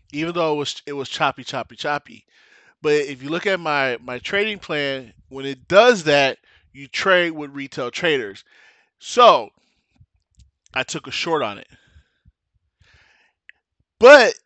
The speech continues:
in logic, I should have took a, a, a long because that's tra-,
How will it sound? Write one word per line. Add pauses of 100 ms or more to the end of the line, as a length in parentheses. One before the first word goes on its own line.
(1400)
in
logic, (720)
I
should
have
took (2500)
a, (200)
a,
a
long
because
that's
tra-,